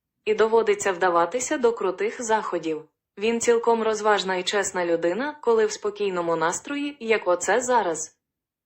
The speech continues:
І тому не буде тепер заперечувати, що лише учора він погрожував убити мене». Мені аж дух заперло, а очі мої, певно, вогнем загорілися. Він показав на мене.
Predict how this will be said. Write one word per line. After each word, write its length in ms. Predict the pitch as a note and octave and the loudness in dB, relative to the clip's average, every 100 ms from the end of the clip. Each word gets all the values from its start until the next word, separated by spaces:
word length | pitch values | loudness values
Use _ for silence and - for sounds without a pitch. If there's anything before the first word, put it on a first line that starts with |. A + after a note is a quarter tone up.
| _ _ _ _ _ _ | _ _ _ _ _ _
І 100 | G#3+ | -4
тому 280 | G#3+ A3+ A#3 | 2 2 2
не 120 | A3+ | 0
буде 280 | G#3+ A3 G3+ | 2 2 2
тепер 400 | G3 G3+ G3+ F3+ | -2 -2 0 -2
заперечувати, 880 | F3 F3 F3+ E3+ E3+ B3+ C4+ C#4 C#4+ | 0 -2 0 0 2 0 -2 -6 -10
що 240 | - - A3+ | -6 -2 2
лише 280 | G#3+ - G3 | 2 2 0
учора 480 | F#3+ - F3+ A#3 | 0 0 0 0
він 200 | C4+ A#3 | -4 -6
погрожував 720 | G#3 F3+ E3+ E3+ A#3 C#4 D4 C#4 | -2 -2 2 2 2 0 -2 -4
убити 380 | A3 F3 E3+ | 0 0 0
мене». 360 | F#3 A#3+ A3+ E3 _ _ _ _ _ _ _ _ _ _ _ | -4 -4 -6 -10 _ _ _ _ _ _ _ _ _ _ _
Мені 380 | G3+ A3 A#3 A3+ | -2 0 0 2
аж 160 | G#3+ G3+ | 0 2
дух 260 | G#3+ G#3 | 0 2
заперло, 640 | F#3 F3+ F3+ E3+ G3 C#4 C#4 | -2 0 0 0 0 0 0
а 120 | G#3 | 0
очі 280 | G3+ G3 G3 | 0 0 -2
мої, 320 | F3 E3 F3 | 0 -2 -4
певно, 580 | - F#3 F3 A3 D4+ D#4 | -2 -2 0 -2 -4 -6
вогнем 540 | A#3+ B3 G3+ E3+ D#3 | 0 2 2 -2 -2
загорілися. 840 | E3+ G#3 A#3 C4 A3 E3 - D#3+ D3+ _ _ _ _ _ _ _ _ _ _ _ | -2 0 0 0 0 -2 -4 -8 -10 _ _ _ _ _ _ _ _ _ _ _
Він 240 | G3 G#3+ G#3 | 0 0 2
показав 540 | F#3 F3+ F3 F3 C#4 | 0 2 2 4 2
на 140 | D4+ D4 | -2 -2
мене. 460 | A#3+ F3 D#3 D3+ | -2 -4 -6 -10